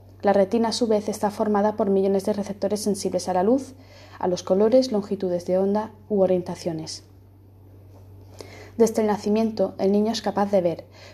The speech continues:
pero no con la precisión de un adulto y con una clara preferencia por objetos de unas determinadas características.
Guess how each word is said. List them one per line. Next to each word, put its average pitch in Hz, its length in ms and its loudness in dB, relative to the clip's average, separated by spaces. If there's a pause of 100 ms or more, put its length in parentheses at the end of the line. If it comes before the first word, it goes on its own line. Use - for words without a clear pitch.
pero 202 200 4
no 214 140 0
con 233 100 0
la 214 140 -2
precisión 202 440 -2
de 220 60 2
un 214 80 2
adulto 185 540 -2
y 202 80 -6
con 202 160 4
una 220 240 0
clara 208 400 0
preferencia 202 680 -4
por 202 140 0
objetos 208 420 -2
de 208 60 0
unas 202 160 2
determinadas 190 640 -2
características. 196 960 -6